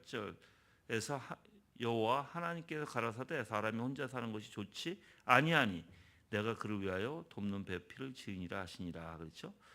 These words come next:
또 이십사 절에서 "이러므로 남자가 부모를 떠나 그 아내와 합하여 둘이 한 몸을 이룰지니로다"라고 얘기합니다.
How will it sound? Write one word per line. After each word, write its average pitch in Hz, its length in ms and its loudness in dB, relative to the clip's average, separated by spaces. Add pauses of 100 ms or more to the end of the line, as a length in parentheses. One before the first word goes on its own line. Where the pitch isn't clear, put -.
(160)
또 175 120 0
이십사 151 720 4
절에서 180 640 2 (640)
"이러므로 170 360 8
남자가 139 440 6
부모를 127 380 2
떠나 123 320 0
그 - 120 -2
아내와 110 460 4
합하여 139 720 -4
둘이 107 240 -4
한 117 220 -8
몸을 135 420 -4
이룰지니로다"라고 90 1160 -6
얘기합니다. - 500 -16